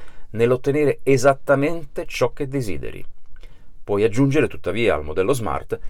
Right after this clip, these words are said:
anche altre caratteristiche che renderanno i tuoi obiettivi ancora più precisi. Ci sono dunque altre caratteristiche che credo sia utile considerare, che per il momento ti accenno soltanto, per evitare di cominciare a impegnarti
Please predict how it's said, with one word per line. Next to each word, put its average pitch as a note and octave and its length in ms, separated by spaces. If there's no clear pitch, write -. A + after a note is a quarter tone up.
anche - 340
altre C#3+ 380
caratteristiche C#2+ 880
che D#2+ 160
renderanno E2+ 560
i D2+ 80
tuoi G2 200
obiettivi A2 560
ancora C#3 500
più D#3+ 140
precisi. C#3 520
Ci - 120
sono E3+ 240
dunque D#3+ 280
altre C#3 360
caratteristiche A2+ 800
che C#3+ 220
credo G2+ 320
sia G#2+ 220
utile F2 340
considerare, E2 800
che A#2+ 240
per F#2+ 140
il F#2+ 60
momento C3+ 440
ti G2 180
accenno G2+ 380
soltanto, G#2+ 640
per - 140
evitare G#2 280
di F2 100
cominciare F#2+ 600
a F2 80
impegnarti F#2+ 840